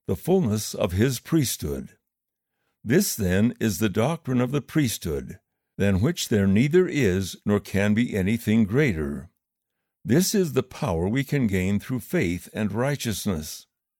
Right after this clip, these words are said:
Truly, there is power in the priesthood, a power which we seek to acquire to use,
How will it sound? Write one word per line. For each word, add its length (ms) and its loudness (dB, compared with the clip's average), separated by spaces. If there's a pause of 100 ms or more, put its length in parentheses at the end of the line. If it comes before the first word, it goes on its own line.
(400)
Truly, 540 0
there 280 0
is 140 -2
power 480 0
in 200 0
the 100 -2
priesthood, 760 -4 (680)
a 60 -4
power 480 -4
which 320 -2
we 100 2
seek 360 -2
to 160 -4
acquire 460 -2
to 120 -4
use, 640 -2